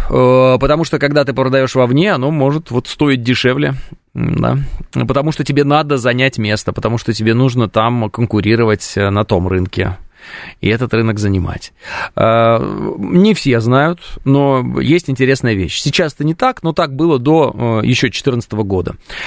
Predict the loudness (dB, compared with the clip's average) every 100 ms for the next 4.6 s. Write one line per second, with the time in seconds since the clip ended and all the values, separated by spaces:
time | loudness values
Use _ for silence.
0 | -10 -4 0 0 0 -2 -6 -8 -4 -4
1 | -2 -2 0 2 2 0 0 0 -2 -4
2 | -2 2 2 4 4 4 2 0 -2 -2
3 | 2 4 4 4 2 2 0 0 2 2
4 | 2 2 0 0 -4 -6